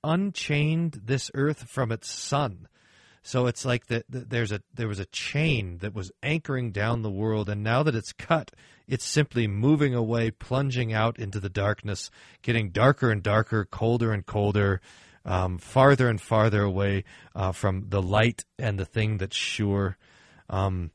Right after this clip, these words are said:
so, so that he sees, so that Nietzsche is there, and he sees the beginning of this act, you know, the moment the chain is cut, uh, e-, even though it'll be maybe another generation before we realize that that's the way that we're,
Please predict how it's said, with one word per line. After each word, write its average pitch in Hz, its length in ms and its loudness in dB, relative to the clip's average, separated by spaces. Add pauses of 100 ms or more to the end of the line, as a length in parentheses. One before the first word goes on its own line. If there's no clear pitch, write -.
(460)
so, 131 220 -2
so 135 180 4
that 123 100 6
he 117 140 4
sees, 143 460 2 (560)
so 123 160 0
that 117 120 0
Nietzsche 139 380 4
is 113 160 2
there, 113 240 6
and 107 140 2
he 139 120 2
sees 135 300 0
the 110 140 -2
beginning 123 460 4
of 101 100 -2
this 110 160 -2
act, 107 440 -2 (140)
you 113 100 -4
know, 104 120 0
the 107 100 0
moment 131 380 2
the 120 80 -4
chain 117 280 -2
is 98 140 -4
cut, - 420 -6 (480)
uh, 113 220 -2
e-, - 80 -2
even 127 380 0
though 113 180 2
it'll 107 160 0
be 110 240 0
maybe 107 280 0
another 104 280 0
generation 98 640 -2
before 95 300 -6
we 95 120 -2
realize 95 400 -4
that 95 160 -10
that's 107 240 -4
the 104 120 -4
way 101 280 0
that 95 180 -8
we're, 92 260 -4